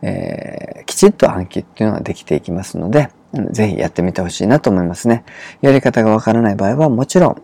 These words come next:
僕に聞いてもらったら直接ラインで、えー、お伝えしますので、遠慮なく言ってください。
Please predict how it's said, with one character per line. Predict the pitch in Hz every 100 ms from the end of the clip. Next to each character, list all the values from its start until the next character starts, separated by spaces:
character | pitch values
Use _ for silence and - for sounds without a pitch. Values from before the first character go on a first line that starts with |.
| -
僕 | 107 110 87
に | 85
聞 | -
い | 87
て |
も | 90
ら | 90
っ | 90
た | -
ら | 143
直 | 95 - -
接 | - - 82 - -
ラ | 92
イ | 92
ン |
で、 | 87 85 _ _ _ -
え | 87 82 85
ー、 | -
お |
伝 | - - 90
え |
し | -
ま | 95
す | 104 85
の | 73
で、 | - - - - - - - _
遠 | - 101
慮 | 95
な | 110
く | - -
言 | -
っ |
て | -
く | -
だ | 82
さ | -
い。 | 117